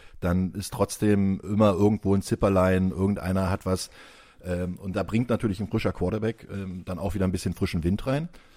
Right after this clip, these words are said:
Und, ähm, die Defenses von beiden Mannschaften sind aber durchaus, glaub ich, eher die, die das Spiel auch manchmal prägen. Ich meine, Hendrickson bei einem,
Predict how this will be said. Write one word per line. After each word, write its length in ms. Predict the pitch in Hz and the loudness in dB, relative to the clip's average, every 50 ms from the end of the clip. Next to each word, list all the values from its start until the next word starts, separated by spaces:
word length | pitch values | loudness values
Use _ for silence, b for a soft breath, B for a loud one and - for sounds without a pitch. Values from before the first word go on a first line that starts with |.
| B B B B B B | B B B B B B
Und, 420 | - 95 95 95 95 92 92 - | -4 0 0 2 2 0 -2 0
ähm, 460 | 98 92 90 90 87 87 87 87 85 - | 2 2 4 4 4 2 0 -2 -2 -4
die 120 | 95 85 | -4 -2
Defenses 600 | 78 98 - - 131 131 - - 127 - - - - - - - - | -2 -2 0 0 0 0 -2 -4 -8 -8 -10 -16 -18 -20 -20 -10 -2
von 160 | - 214 190 | 0 0 0
beiden 280 | - - 82 87 85 107 | 0 0 -2 0 0 0
Mannschaften 680 | 107 110 117 - 123 120 - - 120 117 117 113 104 92 | 0 0 0 0 -2 -2 -2 -2 -2 -2 -2 -2 -4 -6
sind 360 | 87 95 101 113 120 - - | -4 -2 -2 -2 -2 -4 -6
aber 640 | 98 101 110 113 123 120 120 120 120 117 110 - - - - _ _ _ - | -4 -2 -2 0 2 2 2 2 2 0 -2 -4 -10 -18 -20 _ _ _ -6
durchaus, 580 | - 110 107 127 127 - - 104 110 120 - - | 0 2 2 2 0 -2 -4 -2 -2 -2 -2 -2
glaub 160 | - 98 101 | -4 -2 -2
ich, 220 | 107 104 - - - | -2 -4 -6 -8 -4
eher 260 | 80 90 104 113 123 | 0 2 4 4 2
die, 520 | 113 98 104 113 117 113 117 123 139 - - | 2 0 0 2 2 2 2 0 -2 -6 -10
die 460 | - 107 104 107 107 104 101 104 - - | -8 -2 0 2 2 2 0 -2 -4 -6
das 160 | - 92 - | -8 -8 -8
Spiel 380 | - - - 107 110 110 104 | -8 -6 -2 2 2 2 2
auch 160 | - 95 92 - | 0 -4 -4 -2
manchmal 340 | 95 90 101 - - 87 | -4 -4 -4 -2 -2 -2
prägen. 500 | 85 - - - 90 90 95 151 175 185 - - | 0 -2 -2 -2 -2 -2 -2 -4 -8 -10 -8 -6
Ich 80 | 85 | -4
meine, 160 | 87 87 87 | -2 -2 -2
Hendrickson 560 | 85 80 87 95 104 113 113 - - 120 110 98 | -2 0 0 0 0 0 -2 -4 -4 -4 -2 -2
bei 120 | 101 95 | -2 -2
einem, 260 | 87 90 90 90 87 | -2 -2 -4 -6 -8